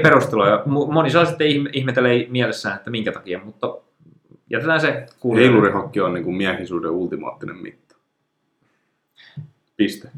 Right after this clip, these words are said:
Speaker 1: Takakyykky on miehisyyden ultimaattinen mitta. Ei heilurihakki. Tekikö Tom Platz heilurihakkia?
Speaker 2: Ei tehnyt.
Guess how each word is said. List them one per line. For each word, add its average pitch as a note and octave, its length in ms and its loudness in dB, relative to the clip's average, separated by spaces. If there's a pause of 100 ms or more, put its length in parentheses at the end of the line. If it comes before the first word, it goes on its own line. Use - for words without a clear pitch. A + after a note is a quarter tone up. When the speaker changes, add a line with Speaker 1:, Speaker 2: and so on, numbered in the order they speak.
Speaker 1:
Takakyykky G2 720 -4
on F#2 180 -6 (300)
miehisyyden F#2 600 -10
ultimaattinen F#2 760 -6
mitta. - 400 -12 (280)
Ei A2+ 220 2
heilurihakki. G2+ 600 -2 (160)
Tekikö D3+ 440 -2
Tom A2+ 300 -2
Platz - 540 -4
heilurihakkia? - 920 -10 (240)
Speaker 2:
Ei G2+ 160 0
tehnyt. G2 380 -8